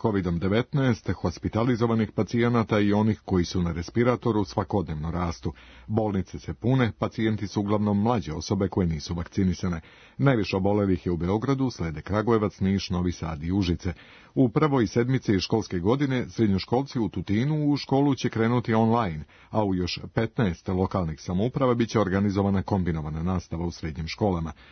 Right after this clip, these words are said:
Svi ostali kreću na nastavu redovno.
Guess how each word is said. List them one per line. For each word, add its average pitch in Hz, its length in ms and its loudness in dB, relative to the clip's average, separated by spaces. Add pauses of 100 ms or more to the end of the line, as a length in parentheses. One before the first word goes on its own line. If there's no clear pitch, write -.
Svi 87 240 -2
ostali 113 420 -2
kreću 95 380 -2
na 107 100 0
nastavu 90 640 -2
redovno. 80 400 -4